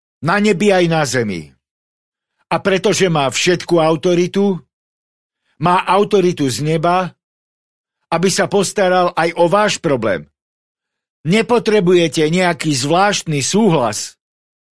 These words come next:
Nie ste nejaký výnimočný prípad. Ježiš je výnimočnou osobou. Duch Boží v ňom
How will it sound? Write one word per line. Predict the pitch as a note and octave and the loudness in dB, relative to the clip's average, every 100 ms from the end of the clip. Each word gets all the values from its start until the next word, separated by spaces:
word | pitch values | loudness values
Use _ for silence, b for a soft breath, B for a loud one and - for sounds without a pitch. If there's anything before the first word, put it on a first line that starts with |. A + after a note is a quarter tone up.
| _ _ _ - | _ _ _ -4
Nie | G#3 A3 G3+ | 0 2 0
ste | - F#3+ | -2 0
nejaký | F#3 A#3 G#3 D#3+ E3+ D3+ | 2 2 2 0 -2 0
výnimočný | F#3 G3+ G3 E3 - D3 C#3 | 2 2 2 0 -2 -4 -4
prípad. | D#3 E3+ D#3+ A2 E2 - _ _ _ _ _ _ _ _ _ - | 0 0 0 -4 -6 -10 _ _ _ _ _ _ _ _ _ -8
Ježiš | C3+ G#3+ A#3 D3 C#3 - - - _ _ _ _ _ _ _ _ _ D#3 | 0 2 2 0 -2 -4 -8 -12 _ _ _ _ _ _ _ _ _ -2
je | F3+ F#3+ | 2 2
výnimočnou | C#3 F#3+ G#3+ G3 E3+ D#3 - D3 C3+ C3+ | 2 2 2 2 0 0 -2 -2 -2 0
osobou. | F3 E3+ E3+ A#2+ G#2+ E2+ E2 _ _ _ _ _ _ _ _ _ A2+ | 0 0 0 0 -2 -4 -8 _ _ _ _ _ _ _ _ _ -6
Duch | C3 B3 D#3+ D3+ | 0 2 2 0
Boží | F#3+ G3+ D3+ D3 A#2 - | 2 2 0 -2 -4 -6
v | A2+ B2 E3 | -8 -4 0
ňom | G#3+ G3+ B2+ | 2 2 0